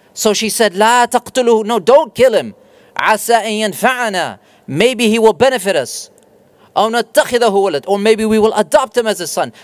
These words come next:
Don't kill this baby." So Fir'aun, yani khalas, like many of us, yani he doesn't wanna have a fight with his wife just to keep his wife happy. "Fine, you take this one." So he left him. So now,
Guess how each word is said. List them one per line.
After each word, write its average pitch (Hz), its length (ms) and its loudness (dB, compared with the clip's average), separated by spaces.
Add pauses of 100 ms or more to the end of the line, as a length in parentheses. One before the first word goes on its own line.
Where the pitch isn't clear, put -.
(120)
Don't 302 260 0
kill 285 180 0
this 214 200 2
baby." 123 400 -2 (480)
So - 180 -4
Fir'aun, 214 420 0
yani 190 220 -4
khalas, - 460 -4 (420)
like - 140 -4
many 160 180 0
of 151 80 2
us, 131 140 -4
yani 135 140 -2
he 160 60 -4
doesn't 165 220 -2
wanna 156 160 0
have 127 460 0
a 123 80 -6
fight 139 220 -2
with 143 140 -2
his 131 140 -6
wife 196 220 0
just - 180 -4
to 190 80 -2
keep 185 220 -4
his 170 120 -2
wife 156 200 0
happy. 196 340 -4 (220)
"Fine, 156 240 -2
you 170 100 -2
take 160 240 -2
this 143 220 -2
one." 107 180 -4 (1080)
So - 180 0
he 190 140 2
left 226 280 0
him. 104 140 -8 (1160)
So 180 200 -2
now, 240 420 2